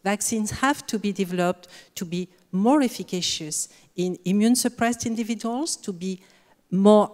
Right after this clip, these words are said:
uh, well tolerated in these immune suppressed individuals. They have also to be well tolerated in pregnant women. They have to be well tolerated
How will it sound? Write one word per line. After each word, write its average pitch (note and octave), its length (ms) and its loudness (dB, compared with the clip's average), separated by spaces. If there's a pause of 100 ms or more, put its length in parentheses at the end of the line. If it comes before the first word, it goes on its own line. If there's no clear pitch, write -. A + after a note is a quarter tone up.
(100)
uh, E3+ 400 0
well G3 240 4
tolerated F#3+ 880 0 (260)
in F3+ 180 -2
these G3 240 -2
immune G3 280 -4
suppressed F#3+ 420 -6
individuals. F#3 600 -6
They G3 140 2
have G3+ 220 -2
also G#3+ 240 -2
to G#3+ 160 -4
be F3+ 200 -4 (340)
well G#3 260 6
tolerated G#3 880 -2
in F3 240 -6 (120)
pregnant G#3 460 2
women. D4 380 -2 (280)
They G3 80 2
have G3 280 -4
to G3 120 -8
be F#3+ 280 -6 (200)
well G3 200 6
tolerated G3+ 840 -4